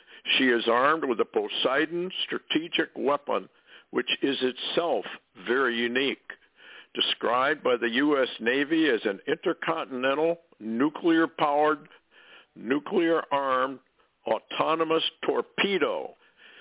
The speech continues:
It combines incredible ra-, range with hard-to-kill performance.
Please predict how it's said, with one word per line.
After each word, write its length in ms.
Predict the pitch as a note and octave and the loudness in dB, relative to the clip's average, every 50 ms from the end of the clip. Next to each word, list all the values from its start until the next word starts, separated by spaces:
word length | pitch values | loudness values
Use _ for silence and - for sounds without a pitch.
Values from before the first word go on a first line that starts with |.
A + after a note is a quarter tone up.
| - - - _ - | -20 -20 -20 _ -4
It 120 | - - - - | -4 -4 -2 -2
combines 560 | - B2+ A#2+ G#2+ A#2+ B2 C3 C3+ C3+ B2+ A2+ - | -4 -4 -2 0 0 2 2 2 0 -2 -4 -6
incredible 800 | G#2 G#2 G2+ - - - - - D#3 F#3 F#3+ F3+ C#3+ C#3 C3 A2+ | -8 -8 -10 -10 -10 -6 -2 -2 0 0 0 0 0 2 2 2
ra-, 460 | F#2+ G2+ A2+ A2+ A2+ A2 G#2 G2+ F2+ F2+ - | 2 2 2 2 2 2 0 -2 -2 -6 -6
range 540 | G#2+ G2 A#2+ C3 C3+ A#2 G2+ A2 A2+ G#2 G2+ - - - - | -4 -2 0 0 0 0 -2 -2 -4 -6 -6 -6 -6 -6 -6
with 180 | - - G#2 - | -4 -2 -2 -2
hard-to-kill 880 | - - - B2+ C3+ D#3 F3 E3 - - - - - D#3+ D#3 D#3+ E3 D#3 | -2 -2 0 0 2 2 0 -2 -4 -8 -14 -6 -2 -2 0 0 0 -2
performance. 720 | - - B2+ - - - D3+ D3+ D#3 C#3 - - - - | -2 -4 -8 -4 -2 0 0 2 0 0 -2 -6 -8 -8